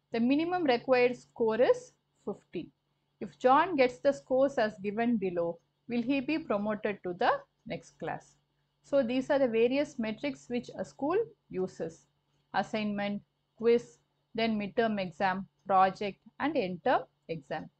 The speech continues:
The corresponding weight for each of these metrics is five percent, ten percent, thirty, thirty percent, fifteen percent and forty percent respectively. The score which John has obtained in each of these is,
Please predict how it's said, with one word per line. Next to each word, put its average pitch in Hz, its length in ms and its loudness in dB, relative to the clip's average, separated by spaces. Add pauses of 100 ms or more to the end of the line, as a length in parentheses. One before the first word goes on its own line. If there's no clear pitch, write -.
(380)
The 220 80 -2
corresponding 262 600 2
weight 247 300 0
for 247 240 2
each 247 220 -2
of 247 180 2
these 247 260 -4
metrics 214 500 -6
is 440 260 -4 (380)
five 214 240 2
percent, 285 460 -4
ten 208 300 -2
percent, 302 400 -4
thirty, 254 360 -4 (160)
thirty 214 300 -6
percent, 254 440 -4 (120)
fifteen 320 540 -6
percent 262 460 -2 (520)
and 294 200 -2
forty 208 260 -2
percent 302 440 -4 (220)
respectively. 165 800 -8 (640)
The 240 140 2
score 302 400 2
which 247 300 -6
John 240 280 2
has 226 180 2
obtained 220 440 -2
in 220 100 -4
each 240 320 -2
of 240 180 2
these 226 380 -4
is, 392 320 0